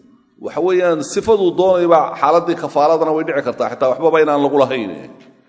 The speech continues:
Ta kalena wax xaq sugan uunbaa dee la damiintaaye wuu iska bixiyey, ama wax noocaasi abaa dhacay. Almuhim, hadduu beri noqdo shakhsigii wax lagu lahaa, adna beri noqoto.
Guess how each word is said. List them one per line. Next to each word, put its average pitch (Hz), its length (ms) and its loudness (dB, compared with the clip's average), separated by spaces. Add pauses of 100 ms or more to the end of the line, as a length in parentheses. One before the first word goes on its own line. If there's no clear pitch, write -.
(560)
Ta 143 140 -2
kalena 175 400 2
wax 175 160 0
xaq - 240 -4
sugan 170 280 2
uunbaa 165 360 2
dee 160 120 0
la 147 120 2
damiintaaye 127 640 0
wuu 147 180 0
iska 143 220 -2
bixiyey, 120 400 -4
ama 139 240 0
wax 131 160 -6
noocaasi 135 480 -2
abaa 110 180 0
dhacay. 64 260 -14 (1300)
Almuhim, 127 500 -4
hadduu 113 380 -6
beri 131 400 0
noqdo 95 560 -4
shakhsigii 139 640 -8
wax 123 160 -4
lagu 120 260 -4
lahaa, 95 260 -2
adna 139 200 -4
beri 123 240 0
noqoto. 98 360 -6